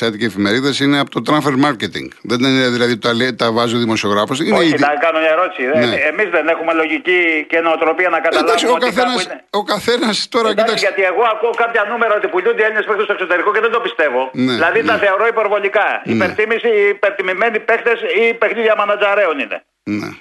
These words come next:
Speaker 1: Δεν
Speaker 2: Γιατί
Speaker 1: έχει
Speaker 2: δεν νομίζω ότι η αξία, το, γιατί η... η εικόνα του ελληνικού ποδοσφαίρου φαίνεται πια είναι και σε εθνική ομάδα και σε όλα.
Speaker 1: Δεν θα διαφωνήσω σε αυτό.
Speaker 2: Λοιπόν,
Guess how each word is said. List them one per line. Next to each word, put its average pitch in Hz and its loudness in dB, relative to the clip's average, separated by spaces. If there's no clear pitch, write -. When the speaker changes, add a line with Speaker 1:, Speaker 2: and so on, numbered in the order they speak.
Speaker 1:
Δεν 311 4
Speaker 2:
Γιατί 294 4
Speaker 1:
έχει 226 2
Speaker 2:
δεν 240 2
νομίζω 220 0
ότι 196 -2
η 185 2
αξία, 196 0
το, 202 -2
γιατί 190 2
η... 220 2
η 185 4
εικόνα 226 0
του 214 0
ελληνικού 208 0
ποδοσφαίρου 220 0
φαίνεται 220 2
πια 202 0
είναι 233 -2
και 214 -2
σε 208 0
εθνική 202 -2
ομάδα 214 2
και 202 -2
σε - -2
όλα. 156 2
Speaker 1:
Δεν 156 0
θα 160 0
διαφωνήσω 107 -4
σε 85 -10
αυτό. - -20
Speaker 2:
Λοιπόν, 147 -2